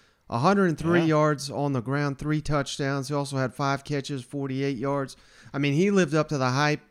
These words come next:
Speaker 1: of being that Alvin Kamara two point oh. Alabama six of six in the red zone, thirty-four points in that red zone.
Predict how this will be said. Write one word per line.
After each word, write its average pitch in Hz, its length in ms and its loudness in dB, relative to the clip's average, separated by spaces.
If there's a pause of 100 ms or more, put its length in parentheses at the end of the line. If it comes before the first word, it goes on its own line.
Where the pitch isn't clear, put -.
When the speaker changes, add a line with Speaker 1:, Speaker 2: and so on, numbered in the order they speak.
(180)
Speaker 1:
of 120 200 -4
being 139 260 0
that 127 200 0
Alvin 139 400 -2
Kamara 131 460 -2
two 156 260 -4
point 135 360 -4
oh. 131 320 -2 (1040)
Alabama 135 540 0
six 156 400 0
of 139 80 -4
six 160 320 -2
in 151 100 0
the 139 120 -2
red 147 240 0
zone, 165 380 -2 (680)
thirty-four 151 1120 -2 (440)
points 139 600 -2
in 143 160 -2
that 135 240 -2
red 135 220 -2
zone. 117 360 -4